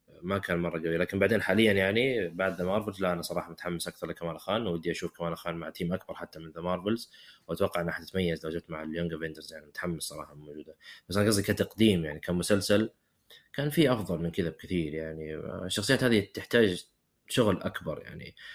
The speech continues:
يعني، الحين إلى الآن مثلا ما في فيلم خاص ل-، لهالك مثلا في عالم مارفل. أي فيلم حينزل، لو مين ما كتب الفيلم حيكون فيلم ناجح.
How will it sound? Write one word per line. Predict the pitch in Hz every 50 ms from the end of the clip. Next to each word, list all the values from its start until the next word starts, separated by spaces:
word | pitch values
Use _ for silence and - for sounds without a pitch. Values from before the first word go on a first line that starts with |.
| - - - -
يعني، | 95 107 113
الحين | 104 120 139 131
إلى | 120 120 123
الآن | 117 113 117 113
مثلا | 110 113 110 110 104
ما | 107 113
في | 113 101 101
فيلم | - - 107 98 92 85
خاص | - - 95 92 - - 85
ل-، | 85 82 82 76 73 67 62 69
لهالك | 78 80 80 80 82 85 90 87 80 - -
مثلا | 78 76 - 73 73 73
في | 73 - -
عالم | 78 78 76 73 76
مارفل. | 78 76 76 _ - - _ - -
أي | 135 143
فيلم | 131 - 165 131 117 104
حينزل، | 104 104 110 113 107 117 123 135 143 143 _ _ - _ _ _ _ _ _ _ _ _ _ _ _ _ -
لو | - 87 98 98 98 101 101 98 98 98 98 98 98 92 69 71 - _ _ -
مين | 107 120 131 127
ما | 120 113
كتب | 110 - 120 113 107 95 92
الفيلم | 90 87 85 82 - 113 113 120 117 98
حيكون | - 92 92 - - 117 110 110 101
فيلم | - 110 107 110 113 113 113 - _ _ _ -
ناجح. | 101 101 92 87 78 - 82 - - -